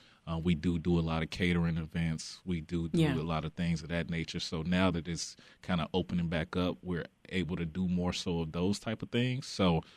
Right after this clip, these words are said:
Speaker 1: um, just getting back out there in that type of space, plus
Speaker 2: Yeah.
Speaker 1: having the brick and mortar, uh, restaurant has kinda been, um, great for us, honestly. So
Speaker 2: One of my producers just messaged, "I might Uber Eats myself some Deli King."
Speaker 1: Hey.
Speaker 2: <laughs>
Speaker 1: Hey.
Speaker 2: You're in some good advertising right
Speaker 1: Make,
Speaker 2: now.
Speaker 1: make it happen.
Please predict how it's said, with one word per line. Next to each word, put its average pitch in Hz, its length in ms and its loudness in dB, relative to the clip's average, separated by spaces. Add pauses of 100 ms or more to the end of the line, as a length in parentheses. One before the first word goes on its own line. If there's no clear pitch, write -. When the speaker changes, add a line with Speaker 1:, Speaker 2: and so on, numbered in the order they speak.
(140)
Speaker 1:
um, 85 380 2
just 95 200 2
getting 95 280 6
back 87 340 4
out 90 240 0
there 90 240 4
in 80 120 0
that 87 180 0
type - 240 -8
of 90 80 -6
space, - 400 0
plus 160 160 0
Speaker 2:
Yeah. 139 240 4
Speaker 1:
having 87 260 0
the 170 80 -4
brick - 280 -6
and 82 100 2
mortar, 85 420 2 (320)
uh, 87 160 6
restaurant 87 720 2
has 90 180 -4
kinda 85 300 -2
been, 80 380 -4 (280)
um, 76 440 -2 (120)
great 95 280 2
for 78 200 -6
us, 71 160 -6
honestly. 78 480 -6
So 73 360 -4 (160)
Speaker 2:
One 151 120 2
of 147 40 4
my 147 100 6
producers 147 480 6
just 147 180 2
messaged, - 280 2
"I 170 100 8
might 262 240 8
Uber 185 300 8
Eats 220 240 2
myself 214 340 8
some 220 160 6
Deli 247 240 10
King." 156 240 8
Speaker 1:
Hey. 156 220 10
Speaker 2:
<laughs> - 520 12
Speaker 1:
Hey. - 300 6
Speaker 2:
You're 202 120 12
in 196 100 8
some 160 220 8
good 196 180 12
advertising 165 560 8
right - 80 6
Speaker 1:
Make, - 80 10
Speaker 2:
now. 143 180 6
Speaker 1:
make 95 220 8
it 92 80 10
happen. 90 400 8